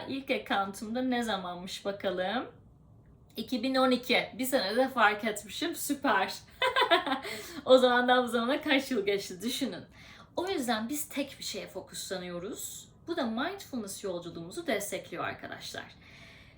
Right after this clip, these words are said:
Şimdi bunları söyledikten sonra bu yolculuğun bize katkısından bahsedelim. Perspektif. Hayata karşı, hayatta olan ilişkimizi tamamıyla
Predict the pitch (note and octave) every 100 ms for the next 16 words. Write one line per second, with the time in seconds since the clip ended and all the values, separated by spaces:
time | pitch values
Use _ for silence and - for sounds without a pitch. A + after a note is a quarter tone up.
0 | - - A4+ E4 D#4 G4+ G4+ F4 F#4+ F4+
1 | E4 - F#4+ E4+ D#4+ - G#3+ F3 G3+ E4+
2 | B4 - - - - - D4 A4 A4+ D#4+
3 | C4 C#4 G4 E4 F4 F4+ D4 C4+ - -
4 | C#4+ D#4+ E4+ C#4 G3 F#3+ G3+ F#3 G#3+ -
5 | - A3+ F#3+ - - - - - - -
6 | - - - - - - - - B3+ B3+
7 | B3+ C4 D4+ D4+ A3+ F#3 F#3 - D#4+ G#4
8 | D5+ - - - - - - C4 D4+ D#4
9 | - G3 F#3+ F#3+ A3 A3+ A#3 - G#3+ F#3
10 | E3 E3+ G3 B3+ F4 - - - - -
11 | - G#4+ F#4+ E4 D4+ C4 A3 G#3+ C4+